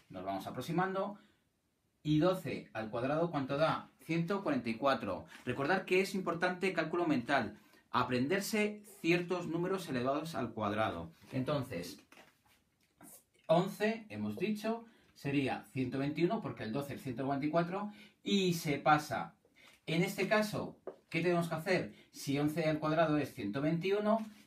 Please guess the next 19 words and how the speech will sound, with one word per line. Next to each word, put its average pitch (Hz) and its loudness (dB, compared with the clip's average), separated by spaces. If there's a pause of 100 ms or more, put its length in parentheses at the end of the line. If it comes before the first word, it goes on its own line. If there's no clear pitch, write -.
(220)
ciento 160 0 (180)
treinta 101 -6
y 98 -8
seis 127 -4 (180)
menos 110 -4 (680)
ciento 131 -2
veintiuno, 123 -2
¿cuánto 117 -2
da? 160 2 (1800)
En 123 -2
este 135 -4
caso, 165 -4 (840)
¿lo 107 -8
veis? 202 -2 (1000)
Ciento 120 -6
treinta 110 -8
y - -10
seis 131 -4 (520)
menos 98 -8